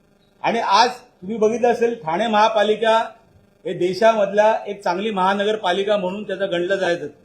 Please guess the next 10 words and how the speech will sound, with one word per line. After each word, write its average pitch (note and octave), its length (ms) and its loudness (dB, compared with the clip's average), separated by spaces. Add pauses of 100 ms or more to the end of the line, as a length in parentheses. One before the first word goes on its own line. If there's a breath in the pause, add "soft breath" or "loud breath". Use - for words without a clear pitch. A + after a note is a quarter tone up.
(340)
महाराष्ट्रामध्ये A#3 920 4 (460)
गेले A3+ 200 6
तीन C4+ 320 -2
वर्ष C4 260 4
सातत्याने A#3+ 880 0 (1000)
भ्रष्टाचाराच्या B3 840 4
मध्ये B3 400 2
नंबर A3 340 2
वन A#3 340 6 (800)
हा A#3 320 6